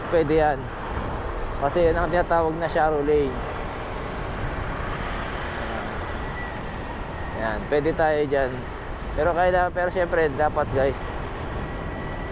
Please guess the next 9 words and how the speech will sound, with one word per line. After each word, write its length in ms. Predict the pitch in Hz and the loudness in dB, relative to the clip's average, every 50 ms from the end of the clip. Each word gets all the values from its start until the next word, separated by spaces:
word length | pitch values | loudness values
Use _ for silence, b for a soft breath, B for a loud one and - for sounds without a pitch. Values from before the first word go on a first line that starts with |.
| - - - - - - | -6 -6 -4 -4 -4 0
responsable 1400 | - 147 156 - - - 180 180 175 180 180 180 180 180 175 175 180 175 175 175 175 - - 185 170 170 160 175 185 | 2 2 2 2 2 2 4 4 4 4 2 0 -2 -2 -2 -2 -2 -2 -2 -2 -2 2 2 4 4 4 4 2 2
pa 120 | 175 175 170 | 4 4 2
rin 100 | 175 170 143 | 2 2 2
tayo 180 | - 160 160 151 | 2 2 2 2
sa 140 | - 165 156 | 0 0 0
paggamit 560 | - 156 139 135 156 156 151 151 156 165 160 - | 2 2 4 4 4 4 4 2 -2 -6 -4 -2
ng 200 | 151 143 147 151 165 175 175 - - - - - - - - - - - - - - - - - - - | 0 0 0 0 -2 -4 -6 -6 -6 -6 -6 -8 -8 -8 -8 -8 -8 -8 -8 -8 -8 -8 -8 -6 -2 2
bike 280 | 135 135 135 131 - - | 4 4 4 2 2 2
lane. 320 | 147 147 139 143 139 131 | 4 4 4 4 2 0